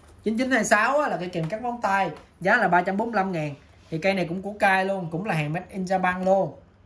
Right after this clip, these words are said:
Đó, Kai made in Japan nè mọi người thấy không? Và cây này nó sẽ hay chỗ này là nó sẽ có cái kính lúp ở đây.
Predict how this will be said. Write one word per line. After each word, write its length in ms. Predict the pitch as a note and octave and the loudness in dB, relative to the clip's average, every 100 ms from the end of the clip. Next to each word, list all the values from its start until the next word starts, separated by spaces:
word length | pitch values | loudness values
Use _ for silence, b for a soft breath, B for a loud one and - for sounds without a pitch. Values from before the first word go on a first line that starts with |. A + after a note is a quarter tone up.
| - _ - | -20 _ -6
Đó, 240 | D3+ F#3 | -2 -2
Kai 340 | G#3 F#3 F3+ E3+ | 0 2 2 0
made 160 | F#3+ | -4
in 120 | G3+ | -6
Japan 320 | F3 E3+ E3+ E3+ | -4 -2 -2 -2
nè 80 | |
mọi 120 | D3+ D#3 | -4 -4
người 140 | D3 | -2
thấy 120 | F3 | -2
không? 140 | F3+ C#3 - - - - - - - - - - - - - - - | -2 -4 -12 -20 -8 -4 -2 -4 -8 -18 -18 -18 -20 -20 -20 -20 -10
Và 300 | - E3 E3+ | 0 2 2
cây 180 | E3 F#3+ | 0 -2
này 160 | F#3+ E3 | 0 -2
nó 80 | G3 | -2
sẽ 160 | A3+ G#3+ | -4 -2
hay 200 | G3 F#3+ | 0 0
chỗ 80 | F#3+ | -2
này 240 | F#3+ D3+ | 0 0
là 140 | D3+ D3 | -2 -2
nó 100 | F3+ | -4
sẽ 140 | A3 | -4
có 180 | A3 A3+ | -2 -2
cái 80 | A#3 | -2
kính 100 | A#3+ | -4
lúp 180 | B3+ C#4 | -2 0
ở 100 | G#3+ | 4
đây. 220 | G3+ F3+ | 4 4